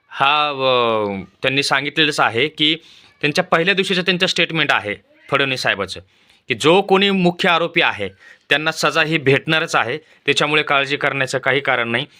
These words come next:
आज हे आरोपी पुणे येथून पकडण्यात आलेले आहेत, गुन्हे अन्वेषण शाखेने ह्यांना पकडलेलं आहे. आता इथून आपण बघू आता की आता कधीपर्यंत हा निकाल लागतोय आणि कधीपर्यंत ह्यांना हे, अ,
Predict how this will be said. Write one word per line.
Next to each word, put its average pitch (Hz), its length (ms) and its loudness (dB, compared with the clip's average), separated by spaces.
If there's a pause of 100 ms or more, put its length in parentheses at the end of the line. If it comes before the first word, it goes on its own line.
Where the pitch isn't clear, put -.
(160)
आज 143 300 2
हे 143 140 2
आरोपी 147 460 0
पुणे 143 300 0
येथून 139 220 -2
पकडण्यात 135 480 0
आलेले 117 260 0
आहेत, 92 260 -2 (1600)
गुन्हे 127 200 4
अन्वेषण 131 320 -2
शाखेने 127 420 0
ह्यांना 127 260 0
पकडलेलं 127 680 0
आहे. 101 260 0 (420)
आता 110 240 -2
इथून 147 500 0 (1120)
आपण 127 320 0
बघू 143 200 2
आता 127 300 2
की 131 160 0
आता 131 160 0 (360)
कधीपर्यंत 143 560 0
हा 135 180 2
निकाल 135 320 -2
लागतोय 127 400 0
आणि 120 280 0
कधीपर्यंत 135 500 0
ह्यांना 123 260 0
हे, 127 200 0 (420)
अ, 113 340 2